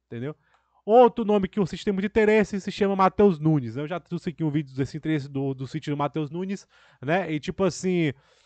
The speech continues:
o Manchester City mandou scout para quatro, cinco jogos, né, do Matheus Nunes, que é um brasileiro que naturalizado português, segundo aqui o Fabrício Romano. Cara, eu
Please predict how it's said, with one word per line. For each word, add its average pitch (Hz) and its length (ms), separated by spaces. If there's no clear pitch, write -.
o 160 60
Manchester 185 340
City 208 240
mandou 196 420
scout 190 500
para 165 220
quatro, 196 420
cinco 185 380
jogos, 170 520
né, 156 420
do 131 240
Matheus 170 380
Nunes, 165 460
que - 80
é 147 40
um 156 100
brasileiro 151 600
que 139 100
naturalizado 139 580
português, 151 580
segundo 160 340
aqui 156 160
o 151 60
Fabrício 156 440
Romano. 135 420
Cara, 208 500
eu 214 360